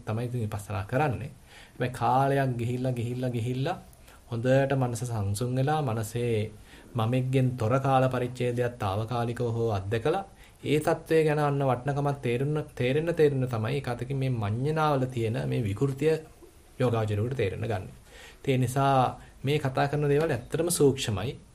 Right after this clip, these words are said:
ඇත්තටම ඉතින් විපස්සනාව කඩපු කෙනෙක් සෑහෙන කාලයක් ගියාට පස්සේ තමයි මේ තත්ත්වය තේරුම් ගන්න. ඒ නිසා මේ මඤ්ඤණා කියන එක එක අතකින් සූක්ෂම මට්ටමක් කියන්න පුළුවන් ප්‍රපංච වලටත් වඩා.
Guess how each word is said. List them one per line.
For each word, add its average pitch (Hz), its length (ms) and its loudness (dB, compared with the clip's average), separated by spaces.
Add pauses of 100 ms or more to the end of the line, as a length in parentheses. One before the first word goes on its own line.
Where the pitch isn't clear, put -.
(180)
ඇත්තටම 139 360 -4
ඉතින් 156 180 0
විපස්සනාව 131 540 2
කඩපු 127 280 0
කෙනෙක් 127 380 -4
සෑහෙන 117 460 -4
කාලයක් 139 520 2
ගියාට 127 320 0
පස්සේ 151 240 -2
තමයි 117 240 -4
මේ 123 140 -4
තත්ත්වය 117 280 -4
තේරුම් 95 320 -4
ගන්න. 101 200 -4 (480)
ඒ 156 160 0
නිසා 151 340 2 (480)
මේ 147 160 -2
මඤ්ඤණා 156 440 2
කියන 165 180 0
එක 175 100 0
එක 151 120 0
අතකින් 156 440 0 (340)
සූක්ෂම 170 500 0
මට්ටමක් 151 440 -2
කියන්න 147 280 0
පුළුවන් 156 340 0
ප්‍රපංච 151 360 0
වලටත් 156 360 0
වඩා. 117 320 0